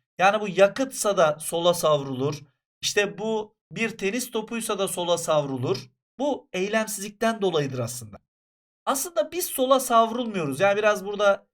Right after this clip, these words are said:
e, ince nüanslar var. Aslında araba ileri gidiyor. Biz de olduğumuz yerde durmak istiyoruz. Eylemsizlik bunu söylüyor.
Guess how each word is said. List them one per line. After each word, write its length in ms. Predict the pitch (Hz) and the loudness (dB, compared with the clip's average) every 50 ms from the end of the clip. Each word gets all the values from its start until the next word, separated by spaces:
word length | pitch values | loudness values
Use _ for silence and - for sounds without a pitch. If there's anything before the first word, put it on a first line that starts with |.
| _ _ _ - | _ _ _ -12
e, 280 | 180 170 170 170 165 - | -10 -8 -8 -8 -8 -8
ince 420 | - 185 190 185 196 214 202 - _ - | -8 -8 -6 -4 -4 -6 -6 -8 _ -10
nüanslar 560 | 170 175 175 180 185 180 180 - - 185 156 | -6 -2 0 0 0 0 0 2 4 4 4
var. 300 | 127 123 135 151 - - _ _ _ _ _ _ _ - | 4 0 -2 -2 -4 -8 _ _ _ _ _ _ _ -8
Aslında 420 | 170 180 - - 254 277 254 - - | -6 -6 -6 -4 -4 -4 -4 -4 -2
araba 380 | 175 180 190 202 214 208 254 247 | -2 0 2 2 4 4 2 2
ileri 440 | - 220 208 208 226 240 269 277 | 2 -2 -2 -2 0 0 -2 -4
gidiyor. 460 | 233 214 147 151 147 147 185 247 302 - _ _ _ _ _ _ _ _ _ - | -6 -6 -6 -4 -2 -2 -2 -2 -4 -8 _ _ _ _ _ _ _ _ _ -4
Biz 240 | 247 285 302 - 277 | -4 -4 -2 4 4
de 100 | 240 - | 4 4
olduğumuz 800 | - 185 185 196 202 196 196 233 233 226 240 302 320 - - | 6 4 4 4 4 2 -2 -4 -4 -4 -4 -6 -8 -2 2
yerde 420 | 247 226 214 202 196 180 202 190 - | 4 4 4 4 2 0 -4 -4 -4
durmak 340 | 190 208 202 202 247 277 269 | -6 -6 -2 -2 -2 -2 -2
istiyoruz. 640 | - - - - - 180 151 147 190 226 - - - | -4 -6 -8 -6 -4 -4 -2 -2 -4 -4 -6 -4 -4
Eylemsizlik 680 | 170 170 175 185 190 185 180 - 185 175 208 220 - | -2 0 2 0 0 0 -4 -8 -8 -8 -10 -10 -8
bunu 200 | 180 185 202 220 | -8 -6 -6 -4
söylüyor. 600 | - 202 165 143 127 120 120 131 180 240 247 - | -2 -2 0 0 -2 0 2 2 2 2 0 -4